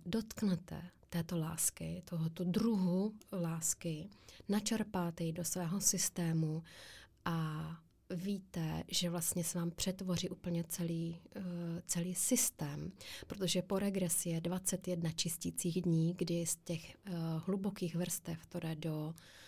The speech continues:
do té, eh, velké hmoty. Takže dvacet jedna dní, co se stane, je to součástí očisty.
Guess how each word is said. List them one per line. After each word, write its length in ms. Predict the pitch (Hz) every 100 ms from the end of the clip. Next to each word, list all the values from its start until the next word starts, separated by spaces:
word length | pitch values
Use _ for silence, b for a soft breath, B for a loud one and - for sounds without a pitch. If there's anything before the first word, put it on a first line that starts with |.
| B -
do 220 | 170 160
té, 420 | - 156 156 151 - - -
eh, 60 | 156 156 151 160 -
velké 360 | 170 165 160 170
hmoty. 680 | 156 175 156 151 - 170 247 B B B B B -
Takže 840 | 165 165 165 - 165 160 165 170 - 175
dvacet 340 | 165 - 175
jedna 220 | 170 170
dní, 180 | 165 165
co 120 | 165
se 160 | 165 170
stane, 460 | - 165 160 170
je 100 | 160
to 180 | 160 165
součástí 580 | - 165 160 151 - -
očisty. 520 | 160 - 165 - 165